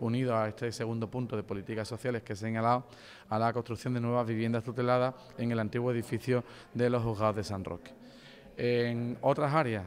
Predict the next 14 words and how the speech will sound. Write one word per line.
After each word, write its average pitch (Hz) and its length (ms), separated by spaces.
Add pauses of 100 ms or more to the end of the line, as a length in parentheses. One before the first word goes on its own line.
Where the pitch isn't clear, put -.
destacaría 110 680
en 117 80
este 113 180
caso 117 220
en 113 100
el 107 80
Valle 110 200
del 110 120
Guadiaro 117 380
el 107 80
contar 110 340
con 110 260 (840)
uno 131 300
más 135 260